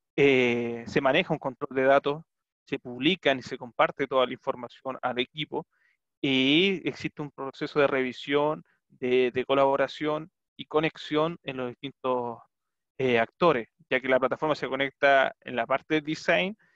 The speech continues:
eh, directamente entre Revit, Civil y, y Navisworks, y,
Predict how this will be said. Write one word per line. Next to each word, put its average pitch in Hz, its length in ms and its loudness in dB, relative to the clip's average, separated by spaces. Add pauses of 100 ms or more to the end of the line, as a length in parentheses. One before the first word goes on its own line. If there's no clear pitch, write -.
(380)
eh, 123 520 4
directamente 139 520 0
entre 131 220 -2
Revit, 147 380 0
Civil 147 600 -4
y, 127 460 -2
y - 20 -2
Navisworks, 139 500 -2 (520)
y, 123 580 0